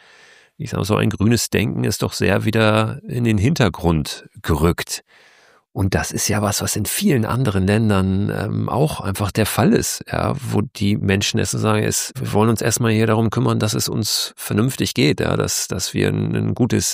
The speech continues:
Leben führen und dann können wir gerne mal uns um die Umwelt kümmern. Und das ist sicherlich auch so ein Thema, was, ähm,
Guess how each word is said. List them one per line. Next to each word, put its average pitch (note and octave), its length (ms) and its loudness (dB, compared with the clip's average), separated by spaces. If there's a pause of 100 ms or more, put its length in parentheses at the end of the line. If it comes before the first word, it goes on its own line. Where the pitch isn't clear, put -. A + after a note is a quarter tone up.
Leben A#2+ 320 2
führen F#2 380 0
und F#2 200 0 (120)
dann A2+ 480 -2 (140)
können A2+ 200 2
wir G2+ 100 4
gerne G#2 300 2
mal G2 240 2
uns G#2 220 -2
um G#2+ 180 0
die A2 80 2
Umwelt A#2 320 0
kümmern. F#2+ 300 2
Und G#2 280 -2
das E2+ 180 -2
ist - 120 -2
sicherlich A2 440 -2
auch A#2 120 0
so - 140 -2
ein G2+ 80 -2
Thema, F#2+ 400 0
was, - 500 -2 (240)
ähm, B2+ 540 -8